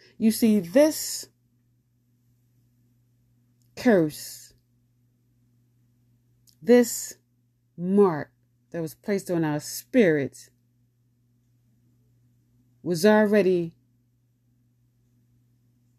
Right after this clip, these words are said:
with Adam and Eve. It was dormant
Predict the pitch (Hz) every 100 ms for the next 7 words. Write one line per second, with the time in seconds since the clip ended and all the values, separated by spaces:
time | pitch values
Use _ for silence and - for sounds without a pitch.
0 | _ _ _ _ - 214 240 - 170 165
1 | 165 170 254 311 156 127 131 - _ _
2 | _ _ _ _ _ _ _ _ _ _
3 | _ _ _ _ _ _ _ _ _ _
4 | _ _ _ _ _ _ _ _ _ _
5 | _ _ _ _ 233 254 220 156 262 294
6 | 226 143 - -